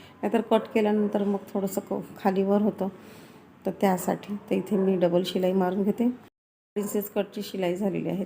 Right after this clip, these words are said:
तर मी इथे गोठ पण मारून घेतलेला आहे खालच्या साईडने आणि आता आपल्याला सेंटर पॉइंट काढून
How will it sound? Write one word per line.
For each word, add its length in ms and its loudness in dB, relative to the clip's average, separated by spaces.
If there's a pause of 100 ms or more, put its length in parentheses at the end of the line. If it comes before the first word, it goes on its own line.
तर 80 -2
मी 100 -2
इथे 160 -2
गोठ 240 2 (140)
पण 80 0
मारून 320 -2
घेतलेला 360 -2
आहे 160 -2
खालच्या 280 -2
साईडने 320 -2 (540)
आणि 180 4
आता 140 0
आपल्याला 280 -2
सेंटर 500 6
पॉइंट 300 0
काढून 280 2